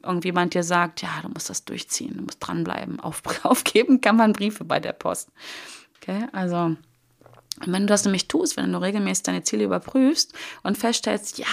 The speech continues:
das ist meins, diese Klarheit, diese Be-, dieses Bewusstsein, ja, weil in dem Moment, wo du über dein Ziel nachdenkst und für dich sagst, ja, ich will das,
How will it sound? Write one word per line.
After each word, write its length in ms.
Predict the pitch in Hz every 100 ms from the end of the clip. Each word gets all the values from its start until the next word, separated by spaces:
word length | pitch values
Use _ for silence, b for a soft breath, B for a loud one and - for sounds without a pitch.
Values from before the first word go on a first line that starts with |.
| -
das 220 | - 196 -
ist 280 | 214 -
meins, 580 | - 170 175 208 262 - - B B -
diese 240 | 233 262
Klarheit, 560 | 262 220 220 190 165 202
diese 240 | 196 208
Be-, 200 | 196 190 190
dieses 300 | 214 208 -
Bewusstsein, 1040 | - 180 180 233 - - 202 185 104 - _ _ _
ja, 380 | 185 190 208 - 285
weil 380 | - 185 - -
in 100 | 196
dem 140 | 190 196
Moment, 280 | 196 196
wo 100 | 196
du 60 | 196
über 80 | 190
dein 160 | 90
Ziel 280 | - - 98
nachdenkst 560 | 95 95 - 101 92 -
und 140 | 92
für 80 | 95
dich 200 | 92 90
sagst, 280 | 104 - -
ja, 160 | 202 -
ich 220 | - 180
will 100 | 196
das, 300 | 185 - -